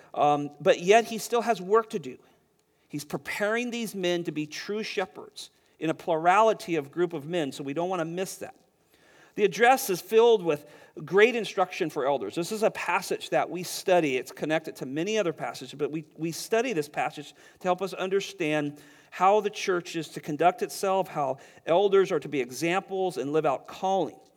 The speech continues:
It also challenges the church to understand how God designed the church to be shepherded.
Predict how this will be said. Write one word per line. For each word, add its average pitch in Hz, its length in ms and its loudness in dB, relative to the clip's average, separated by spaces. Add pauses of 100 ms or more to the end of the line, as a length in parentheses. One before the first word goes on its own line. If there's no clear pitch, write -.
(300)
It 190 140 2
also 320 340 4
challenges 226 640 -4
the 196 80 -6
church 208 400 -2
to - 80 -10
understand 185 440 -4
how 180 140 0
God 175 400 4
designed 202 680 0
the 165 80 -2
church - 380 -6
to 170 60 -10
be 175 120 -10
shepherded. - 640 -6